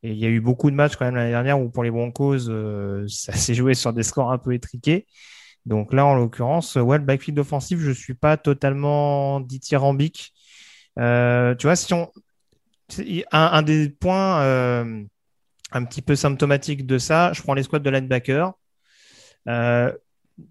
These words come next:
l'intérieur, c'est pas là où il y a les noms les plus séduisants, mais on sait que généralement, c'est dans ce secteur-là que les équipes de Vic Fangio performent bien. Et en l'occurrence, euh, voilà, euh, l'année dernière, c'était assez solide. Sur les extérieurs, c'est là où ils ont peut-être les deux plus gros noms de la défense,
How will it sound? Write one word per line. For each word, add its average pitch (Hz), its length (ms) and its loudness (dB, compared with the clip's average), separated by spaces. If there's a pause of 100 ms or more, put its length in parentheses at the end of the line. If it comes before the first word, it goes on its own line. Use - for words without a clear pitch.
l'intérieur, 185 920 4 (200)
c'est - 220 -4
pas 156 120 4
là 175 120 8
où 175 40 6
il 170 60 6
y - 20 6
a 160 40 6
les 156 80 4
noms 175 100 0
les 160 100 2
plus 147 140 -6
séduisants, 143 600 0
mais 151 100 -2
on 127 80 -4
sait 143 160 -4
que 131 60 -8
généralement, 139 440 2
c'est 131 220 -6
dans 131 140 -4
ce - 80 -8
secteur-là 139 460 2
que 135 120 -2
les 117 140 -2
équipes 131 180 -8
de 123 80 0
Vic 123 180 -6
Fangio 131 360 0 (120)
performent 120 460 -2
bien. 139 280 4 (500)
Et 120 60 -4
en 107 100 0
l'occurrence, 120 560 0
euh, 107 420 0
voilà, 120 320 2
euh, 107 100 -4
l'année 107 220 -6
dernière, 117 260 -2
c'était 117 220 -8
assez 113 220 -8
solide. 143 460 -2 (380)
Sur - 220 4
les 165 160 4
extérieurs, 165 520 2
c'est - 120 -4
là 147 120 4
où 151 60 4
ils 139 120 0
ont 135 80 -4
peut-être 143 180 -4
les 127 60 -6
deux 127 180 0
plus 160 160 -4
gros 139 220 0
noms 151 140 -4
de 147 60 -4
la 131 80 0
défense, 151 560 -2